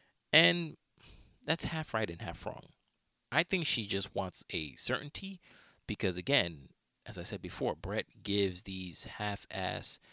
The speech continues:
sarcastic answers, so she doesn't know where he stands because he never wants to be serious. He always wants to joke and be sarcastic, so he, she can never get a real answer out of him. So it's like, "Hey, man,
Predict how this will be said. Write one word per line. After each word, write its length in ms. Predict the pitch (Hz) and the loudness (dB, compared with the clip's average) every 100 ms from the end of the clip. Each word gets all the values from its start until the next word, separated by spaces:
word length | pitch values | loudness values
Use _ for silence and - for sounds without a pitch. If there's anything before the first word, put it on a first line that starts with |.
| - | -8
sarcastic 640 | - 95 - 104 98 95 - | -2 -2 -2 0 0 0 -2
answers, 380 | 113 120 - 80 | -2 0 2 4
so 180 | - 87 | 2 2
she 220 | - 113 | -4 -2
doesn't 380 | 101 107 101 92 | 0 0 -2 0
know 100 | 107 | 0
where 260 | 90 90 | 0 -4
he 320 | 85 95 92 - _ _ _ | -6 -8 -10 -12 _ _ _
stands 760 | - - 147 104 69 - - - _ _ _ _ _ _ _ _ | 0 4 4 4 0 -8 -8 -8 _ _ _ _ _ _ _ _
because 320 | 107 - 98 | -4 2 4
he 120 | - | 4
never 280 | 104 98 101 | 2 0 0
wants 320 | 95 98 92 | -2 0 0
to 100 | - | 0
be 160 | 90 92 | -2 4
serious. 720 | - 147 127 76 58 - - - | 4 4 2 -6 -2 0 0 -2
He 160 | 92 90 | -6 -2
always 260 | 95 92 | -2 -2
wants 260 | 92 87 - | -6 -6 -6
to 120 | 90 | -6
joke 440 | 85 104 87 - - | 0 0 0 -4 -14
and 140 | 95 85 | -14 -10
be 120 | 87 | 0
sarcastic, 720 | - - - 110 113 - - | 0 0 -2 -2 -2 -4 -2
so 200 | - 87 | -2 -2
he, 180 | - 92 _ _ | -8 -12 _ _
she 240 | - - 110 | 0 8 8
can 240 | - 82 | 8 -4
never 200 | 85 92 | -6 -6
get 220 | 90 85 - | -2 -2 -2
a 100 | 90 | -4
real 220 | 87 85 | -2 -4
answer 340 | - 107 - - | -2 0 0 0
out 160 | 60 | -6
of 100 | - | -10
him. 240 | - - - _ _ _ _ _ - | -12 -14 -20 _ _ _ _ _ -2
So 540 | - 92 82 78 69 | 2 2 0 -2 -6
it's 300 | - - - | -8 -6 -4
like, 240 | - 53 - | -6 -10 -2
"Hey, 180 | 135 139 | 2 2
man, 360 | 90 98 101 | 0 -4 -4